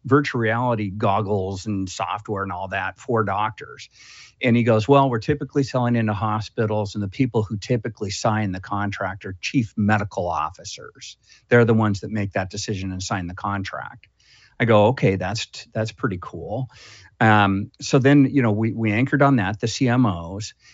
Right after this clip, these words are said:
and then we start to brainstorm on V R for doctors. What's the problem you're solving for the C M O?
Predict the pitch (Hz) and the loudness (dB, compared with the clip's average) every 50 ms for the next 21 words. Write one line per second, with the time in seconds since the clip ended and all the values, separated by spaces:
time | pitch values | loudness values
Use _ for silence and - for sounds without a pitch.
0 | _ _ - 139 135 139 151 165 180 180 165 151 139 143 - - 139 139 135 - | _ _ 0 4 6 6 6 6 4 4 4 2 2 0 2 2 2 2 2 0
1 | 139 117 104 117 - - - 127 117 107 107 123 143 175 190 165 - - - 113 | -2 -4 -4 -6 -10 -10 -10 -6 -4 -2 0 2 2 2 0 -2 -4 -4 -4 -4
2 | 107 101 101 101 101 104 107 110 107 107 104 104 107 - - 143 127 123 120 135 | -2 -2 -2 -2 -4 -4 -4 -2 -2 0 0 -2 -4 -6 -8 -10 -10 -8 -4 -2
3 | 160 180 190 160 151 151 160 156 - - 107 92 101 101 98 107 123 139 - - | -2 -2 -2 -4 -4 -4 -6 -6 -6 -6 -6 -6 -6 -6 -6 -4 -6 -6 -8 -10
4 | 98 90 85 95 107 - _ _ _ _ _ _ - 262 269 269 - - - 247 | -14 -14 -12 -14 -16 -16 _ _ _ _ _ _ -2 -2 -2 -2 -2 -6 -6 -6
5 | - - - - - 101 98 123 156 175 175 143 127 117 107 101 98 98 95 101 | -6 -6 -16 -12 -6 -4 0 0 2 2 2 2 2 2 2 0 0 -2 -2 -2
6 | 98 92 90 - - 113 110 120 131 127 98 90 87 - - - - 135 110 - | -4 -6 -6 -2 0 2 2 4 2 0 -2 -4 -10 -10 -14 -16 -18 -18 -20 -20
7 | _ _ _ _ _ _ _ _ _ _ _ _ _ _ _ _ _ _ _ _ | _ _ _ _ _ _ _ _ _ _ _ _ _ _ _ _ _ _ _ _
8 | _ _ _ _ _ _ _ - 151 143 139 135 127 113 117 113 - - 143 123 | _ _ _ _ _ _ _ 4 6 8 8 8 4 2 -2 -2 0 0 2 2
9 | 107 104 135 165 185 147 - 127 117 117 | 4 2 2 2 0 -2 -4 -6 -10 -16